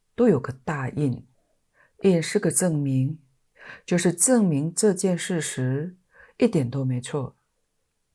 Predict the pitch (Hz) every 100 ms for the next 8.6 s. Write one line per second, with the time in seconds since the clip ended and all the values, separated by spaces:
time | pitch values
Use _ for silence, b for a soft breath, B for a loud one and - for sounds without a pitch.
0 | _ _ _ B B B - 160 156 175
1 | - 170 160 147 139 - 165 208 156 120
2 | - 127 135 - 180 202 202 175 135 127
3 | 127 117 120 123 151 156 _ _ _ _
4 | _ _ _ b b b b - - 175
5 | 214 220 139 110 - 123 117 - 170 135
6 | - _ _ _ _ _ _ _ _ B
7 | B B 175 156 180 180 139 139 170 143
8 | 135 180 170 165 175